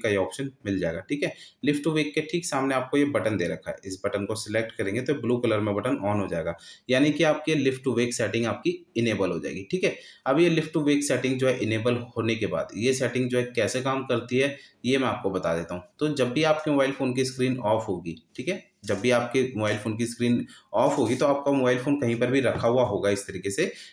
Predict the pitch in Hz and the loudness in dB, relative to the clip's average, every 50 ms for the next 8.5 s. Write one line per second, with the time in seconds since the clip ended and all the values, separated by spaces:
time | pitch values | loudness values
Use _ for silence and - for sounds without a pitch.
0 | _ _ - 120 120 196 202 208 - - - - - - - 160 - - 175 165 | _ _ -2 0 2 2 0 0 -2 -4 -4 -2 0 2 2 0 2 2 0 2
1 | - 170 160 - 147 143 143 151 147 - 175 175 170 170 - 110 117 - 110 107 | 2 0 0 2 2 2 4 2 2 2 0 0 0 -2 -2 -2 -2 0 0 0
2 | 107 110 104 92 87 - - - _ _ _ - 127 127 131 - 156 139 135 131 | 0 2 0 -2 -2 -6 -12 -20 _ _ _ -2 0 0 2 2 2 2 2 4
3 | 151 156 151 - 165 160 156 - 160 - - - 120 - 143 135 131 131 127 127 | 4 2 4 2 0 0 2 0 0 0 0 -2 0 0 0 2 2 2 0 0
4 | 127 123 127 131 127 - - 117 123 127 131 117 113 113 120 131 143 - - 110 | -2 0 0 0 -2 0 0 2 2 2 2 2 2 2 2 2 2 2 2 0
5 | 104 110 107 113 120 165 156 - - - 120 123 120 113 101 87 87 82 - - | 0 2 0 0 0 -2 -4 -2 -2 0 2 2 4 2 2 0 -2 -6 -6 -8
6 | 90 92 - - 185 233 185 - - - - - - - _ 139 165 175 185 165 | -10 -8 -6 -4 0 0 0 0 -2 -8 -14 -18 -20 -6 _ 2 2 4 4 2
7 | 156 165 165 156 170 190 190 147 143 - 120 120 120 117 113 104 - 98 92 92 | 2 2 2 2 2 2 2 0 0 0 0 2 0 0 0 -2 -2 -2 -2 -2
8 | 92 - 92 - - 92 92 87 - | -4 -4 -6 -6 -2 -2 -2 -2 -4